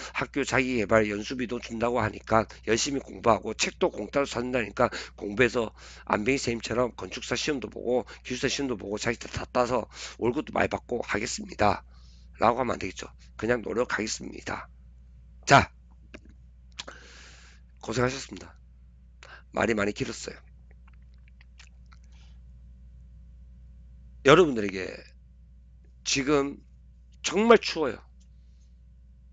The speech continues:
하지만 지금이야말로 가장 행복할 때이지만 가장 힘든 건 저도 압니다. 임용고시 네 번 떨어졌어요.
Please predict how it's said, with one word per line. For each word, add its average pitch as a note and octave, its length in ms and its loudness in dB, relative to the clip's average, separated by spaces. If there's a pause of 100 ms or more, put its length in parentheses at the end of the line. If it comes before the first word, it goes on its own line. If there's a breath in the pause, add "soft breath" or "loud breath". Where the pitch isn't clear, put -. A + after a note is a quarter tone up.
(320)
하지만 B2 540 -2 (680 soft breath)
지금이야말로 A#2 1000 -2 (240)
가장 A2+ 420 -2 (140)
행복할 C3 600 -4 (100)
때이지만 G#2 640 -2 (640 soft breath)
가장 A#2 440 0
힘든 B3 540 4
건 D3 140 -6 (120)
저도 G3 280 8
압니다. - 420 -2 (840 soft breath)
임용고시 D#3+ 440 2
네 G#2 120 2
번 D3 160 -2
떨어졌어요. - 500 -12